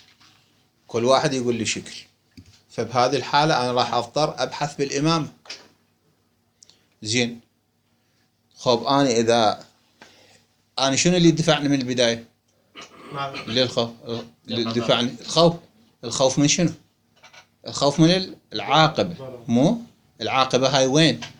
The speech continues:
Speaker 1: بالآخرة. يعني معناها أنه يدفعني للبحث في المعاد.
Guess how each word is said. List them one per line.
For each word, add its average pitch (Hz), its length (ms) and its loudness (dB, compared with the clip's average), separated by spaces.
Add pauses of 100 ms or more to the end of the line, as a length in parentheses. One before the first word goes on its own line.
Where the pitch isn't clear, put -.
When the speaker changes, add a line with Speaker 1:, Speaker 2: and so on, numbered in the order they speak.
(880)
Speaker 1:
بالآخرة. 120 600 0 (280)
يعني 113 340 -2
معناها 131 440 0
أنه 123 240 0
يدفعني 147 480 0
للبحث 117 560 -4
في 165 60 0
المعاد. 165 500 0